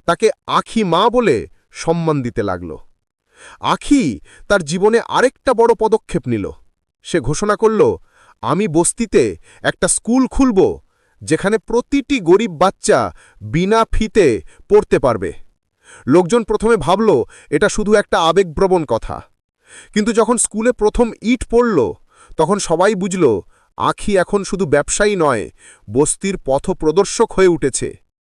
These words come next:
সাজিদও তার পাশে দাঁড়াল। কাঁধে কাঁধ মিলিয়ে কিছু তরুণ শিক্ষক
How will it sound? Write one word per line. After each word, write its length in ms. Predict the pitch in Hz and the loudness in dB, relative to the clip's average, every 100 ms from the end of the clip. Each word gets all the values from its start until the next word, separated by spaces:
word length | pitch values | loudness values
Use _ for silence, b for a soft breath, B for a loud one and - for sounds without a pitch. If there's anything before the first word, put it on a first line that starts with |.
| _ _ b b b | _ _ b b b
সাজিদও 500 | - 165 170 240 262 | -4 -2 0 0 0
তার 180 | 262 247 | 0 0
পাশে 280 | 214 220 | 0 0
দাঁড়াল। 380 | 190 175 131 87 - _ _ b b b | 2 2 2 -2 -10 _ _ b b b
কাঁধে 340 | 135 151 151 180 | -2 0 2 0
কাঁধ 320 | 151 165 156 | 0 0 0
মিলিয়ে 540 | 160 170 180 170 101 - b b - | -2 -2 2 2 2 -4 b b -8
কিছু 200 | 180 214 | -6 -6
তরুণ 440 | - 190 233 269 | 2 2 4 0
শিক্ষক 600 | - 226 - - 160 104 | -2 -6 -6 -2 0 -2